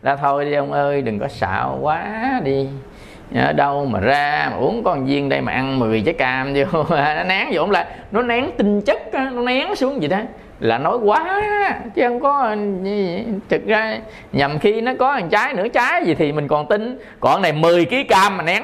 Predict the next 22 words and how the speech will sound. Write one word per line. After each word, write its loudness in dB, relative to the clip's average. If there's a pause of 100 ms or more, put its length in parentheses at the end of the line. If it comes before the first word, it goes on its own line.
vô 0
có 2
một -2
viên 0
ba 2
lớn 2
đây -2
hà. -6 (160)
Nên 0
bán 0
cho -4
mắt -4
cho -4
dữ. 0 (420)
Dạ, 2
quý 2
vị 4
không -2
có 4
đâu, 4
không -4
có -2